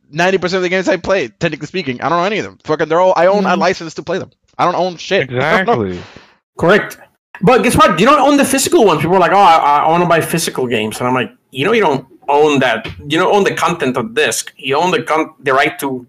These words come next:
Speaker 4: use that disc to play the, it's like, like music D V Ds. You buy the music. It's like, 'Oh, I own this music.'" And I'm like, "You own the disc. The music is owned by the creator."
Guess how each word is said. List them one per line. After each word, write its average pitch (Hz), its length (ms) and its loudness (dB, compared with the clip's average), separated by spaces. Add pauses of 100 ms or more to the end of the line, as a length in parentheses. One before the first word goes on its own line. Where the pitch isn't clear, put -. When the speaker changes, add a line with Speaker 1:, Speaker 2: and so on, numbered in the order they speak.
(140)
Speaker 4:
use 147 380 0
that 139 220 -2
disc 123 340 -2
to 131 60 -10
play 135 300 0
the, 120 140 -6 (260)
it's 147 140 0
like, 170 240 -2
like 165 220 0
music 170 340 -2
D 135 80 -2
V 127 80 -2
Ds. 107 400 -6 (180)
You 139 220 -4
buy 156 240 4
the 170 80 0
music. 165 320 -2
It's 135 60 -2
like, 143 120 -2
'Oh, - 20 4 (160)
I 147 40 0
own 160 160 0
this 135 180 -8
music.'" 127 300 -4
And 123 80 -2
I'm 123 40 -2
like, 120 200 -4 (440)
"You 143 160 2
own 175 140 2
the 147 80 -2
disc. 139 640 -4 (640)
The 139 140 -2
music 165 320 0
is 143 160 -4
owned 156 280 2
by 139 140 0
the 131 140 -2
creator." - 760 -2